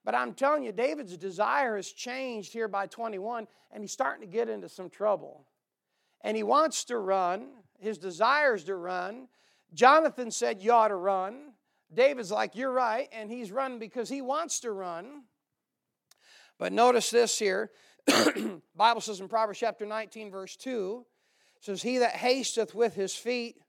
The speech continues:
sinneth." You gotta be careful. Sometimes, uh, you don't know what to do.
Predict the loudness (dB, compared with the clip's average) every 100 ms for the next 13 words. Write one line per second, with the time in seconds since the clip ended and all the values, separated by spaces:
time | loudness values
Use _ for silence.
0 | _ -12 -6 -6 -6 -10 _ _ _ _
1 | _ _ _ _ -4 -2 -2 -6 0 2
2 | 2 -2 -12 -12 _ _ _ _ _ _
3 | -2 -2 2 2 2 -2 -2 2 2 0
4 | -2 -4 -2 -2 0 -2 -6 -2 -2 -2
5 | -8